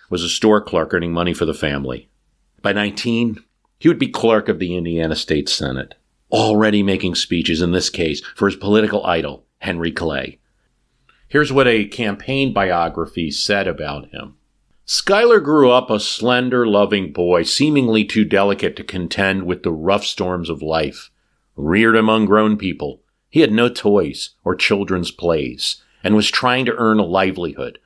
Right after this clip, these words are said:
when he ought to have been in the nursery or at school.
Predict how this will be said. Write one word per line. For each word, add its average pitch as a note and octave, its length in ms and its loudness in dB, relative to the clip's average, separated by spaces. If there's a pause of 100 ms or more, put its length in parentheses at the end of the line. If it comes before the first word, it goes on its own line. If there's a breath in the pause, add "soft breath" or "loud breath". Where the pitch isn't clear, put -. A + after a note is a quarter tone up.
(280)
when E2+ 140 -4
he F2 120 -2
ought G2+ 320 0
to F#2+ 100 -4
have D#2+ 120 -4
been E2+ 160 0
in E2 80 -4
the D#2 80 -4
nursery D2+ 600 -2
or F#2 180 4
at E2+ 180 0
school. D2+ 480 -4